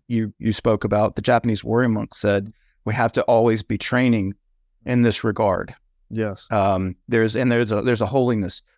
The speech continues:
Speaker 1: We have to sacralize that. So in all the ways we can train to become more virtuous and more excellent, we have to sacralize that too.
Speaker 2: Mm-hmm.
Speaker 1: And centralization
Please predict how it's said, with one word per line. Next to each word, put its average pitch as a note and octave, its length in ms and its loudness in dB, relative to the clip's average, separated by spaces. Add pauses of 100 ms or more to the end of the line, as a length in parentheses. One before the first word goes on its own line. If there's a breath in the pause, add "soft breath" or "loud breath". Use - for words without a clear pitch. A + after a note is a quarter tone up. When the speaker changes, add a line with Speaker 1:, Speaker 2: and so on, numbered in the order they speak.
Speaker 1:
We B2 80 2
have B2 100 2
to G#2 60 -4
sacralize G#2 760 0
that. E2 300 -4 (460)
So B2+ 280 4
in C#3 180 -2
all D#3 300 2
the E3+ 100 2
ways C3+ 340 2
we B2+ 120 2
can A#2+ 160 -2
train B2+ 360 0
to A#2+ 60 2
become A#2 340 -2
more A2 180 0
virtuous A2+ 440 0
and A#2 80 2
more G2+ 200 0
excellent, C3+ 520 -2 (340)
we A2+ 60 -2
have A2 100 -2
to - 60 -8
sacralize G2 640 0
that G2 300 0
too. F2 300 -4
Speaker 2:
Mm-hmm. - 440 -20
Speaker 1:
And B2+ 120 -2
centralization D3 920 0